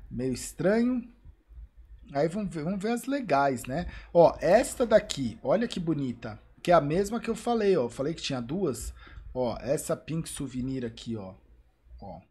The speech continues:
Ela é bem legal, velho, do Fallen, né? Aí começa, ó. Essa daqui, ó, quatro Vox de dois mil e quatorze. Essa skin aqui eu lembro que eu paguei, tipo assim, acho que eu paguei trinta dólares, velho.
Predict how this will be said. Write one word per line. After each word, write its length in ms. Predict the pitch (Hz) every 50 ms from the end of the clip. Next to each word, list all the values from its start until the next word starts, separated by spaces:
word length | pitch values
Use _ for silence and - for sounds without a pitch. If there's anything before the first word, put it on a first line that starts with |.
| _ _ _ _ _ _ _ _ _ _ _ _ _ _ _ _ _ - - - - - - - - _ _ - - - -
Ela 160 | 120 131 139
é 60 | 135
bem 220 | 117 107 135 143 165
legal, 400 | 196 226 233 226 180 165 160 147
velho, 200 | 127 127 113 107
do 160 | 107 131 123
Fallen, 480 | - - - 131 123 120 117 117 113
né? 360 | 113 117 135 170 185 196 190 - -
Aí 280 | - - 147 151 165 175
começa, 640 | 175 - 262 262 262 226 175 147 - - - - 117
ó. 120 | 98 85 -
Essa 400 | - 123 147 175 170 - - 147
daqui, 360 | 135 123 120 - - 165 175
ó, 140 | 170 131 110
quatro 640 | - - - - 160 170 180 185 185 - 156 139
Vox 580 | 117 113 123 131 151 165 165 - - - - -
de 120 | - 127 123
dois 180 | 127 127 117
mil 120 | 117 131 139
e 60 | 135
quatorze. 640 | - 127 120 - - 131 135 156 160 147 156 156 156 - - - - - _ _ -
Essa 300 | 139 170 202 202 - -
skin 220 | - - - 202
aqui 200 | 190 190 - -
eu 60 | 208
lembro 180 | 208 214 226 226
que 60 | -
eu 60 | 214
paguei, 320 | 202 - 185 165 170 196 196
tipo 160 | - - 202
assim, 200 | 190 - - 175
acho 140 | 165 156 -
que 60 | 170
eu 40 | 160
paguei 240 | - 175 175 190
trinta 480 | 190 190 - 196 226 302 311 - 320 285
dólares, 540 | 208 160 147 139 143 139 135 127 113 - -
velho. 220 | 101 98 98 107